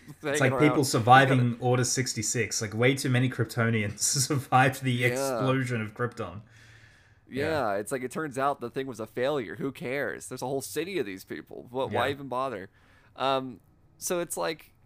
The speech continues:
Speaker 1: th-, there's that, there's that aspect of it, of, like, okay, is he the last son or not? But, like, if you're gonna have it that people survive anyway, like, y-, what's the difference of them coming up years later? Like, you still have him show up as a baby,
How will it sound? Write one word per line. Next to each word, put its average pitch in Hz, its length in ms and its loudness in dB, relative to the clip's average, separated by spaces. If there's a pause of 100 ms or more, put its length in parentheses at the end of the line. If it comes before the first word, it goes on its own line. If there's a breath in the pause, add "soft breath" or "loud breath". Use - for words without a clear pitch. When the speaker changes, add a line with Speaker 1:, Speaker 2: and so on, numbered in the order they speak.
(680)
Speaker 1:
th-, 165 180 -4
there's 165 200 -4
that, 165 240 -4
there's 165 200 -2
that 160 120 -2
aspect 143 420 -2
of 95 160 -4
it, 73 140 -8
of, 107 100 -6
like, 113 200 -4
okay, 120 320 -4
is 107 80 -8
he 120 80 -8
the 113 80 -6
last 135 260 -2
son 117 160 -6
or 107 80 -8
not? 85 320 -10 (560 soft breath)
But, 208 80 -2
like, 208 220 -2
if 208 100 -8
you're 254 100 -4
gonna 277 200 -2
have 160 220 -2
it 202 100 -4
that 127 160 -2
people 151 240 -4
survive 113 420 -2
anyway, 110 640 -4 (240)
like, 165 220 -4
y-, 190 80 0
what's 185 300 -4
the 202 140 -6
difference 180 480 -6
of 135 120 -8
them 135 180 -6
coming 143 300 -8
up 135 160 -2 (360)
years 139 360 -4
later? 127 300 0
Like, 143 160 -2
you 156 60 -8
still 202 280 -2
have 190 200 -4
him 185 80 -6
show 131 200 -2
up 135 100 -4
as 160 100 -6
a 165 60 -4
baby, 110 500 -6